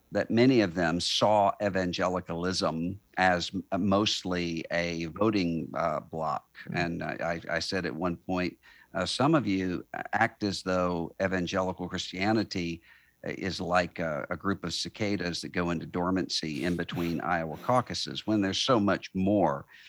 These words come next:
Speaker 1: uh, to evangelical Christianity than that." Well,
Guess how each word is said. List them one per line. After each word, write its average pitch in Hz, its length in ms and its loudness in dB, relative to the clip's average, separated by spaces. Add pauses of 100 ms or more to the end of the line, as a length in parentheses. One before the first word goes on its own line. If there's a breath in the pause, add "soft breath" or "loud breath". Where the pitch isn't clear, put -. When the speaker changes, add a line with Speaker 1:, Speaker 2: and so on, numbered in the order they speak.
(380 loud breath)
Speaker 1:
uh, 92 300 6
to 95 280 4
evangelical 85 480 0
Christianity 104 640 0
than 80 300 -4
that." 90 500 0 (320 soft breath)
Well, 85 460 6